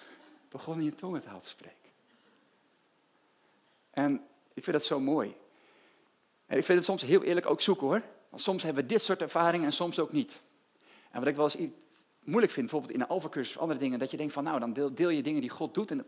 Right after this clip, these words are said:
dan hoop je het bemoedigt. En ik besef ook dat het soms een tijdje niet is. Of dat mensen iets, graag iets willen ervaren, maar dat er niet is. En dan denk ik, "Heer, waarom, waarom gebeurt dat niet? Waarom laat u het niet gewoon even zien?"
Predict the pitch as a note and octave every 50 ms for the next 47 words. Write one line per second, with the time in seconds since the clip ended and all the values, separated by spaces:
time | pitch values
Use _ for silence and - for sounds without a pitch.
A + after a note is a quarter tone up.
0 | - _ _ - - C#3+ D#3+ D#3+ D3 C#3 B2 C3+ D3+ G3 G3+ E3 - - C#3+ C#3+
1 | - - D3 - G#3 G#3+ - E3+ C#3+ - D#3+ D3 C#3+ - - F#3 E3+ - D3+ E3
2 | D3 - E3+ E3 E3 - D#3+ E3+ G3+ F#3+ F3 C3+ G#2+ - - - - C#3 C#3 D#3+
3 | E3 D#3 - - - - - - - - - D#3+ D3+ - C#3+ - G3 A3 G#3 D#3+
4 | - - D3 D3+ D#3 D#3+ D3+ E3 - - - F3 F3+ F#3 G3 A#3 A3 - - -
5 | - - - - - - - - - - - _ - - C3 C3+ D#3+ D3+ C3+ C#3+
6 | E3 G3 G3+ G3+ F#3+ G#3+ A3+ A3 G#3+ - - - _ _ - G#3 A3+ G3 G3 A3+
7 | A#3+ A3+ G3 F3 F3 D3 A#2 - F3 F#3+ G3 F#3+ G3+ G3+ G#3+ F#3+ G#3 F#3+ - G3+
8 | G#3+ G#3 G3+ G#3 G3 A3+ B3+ F#3+ A#2+ G2+ -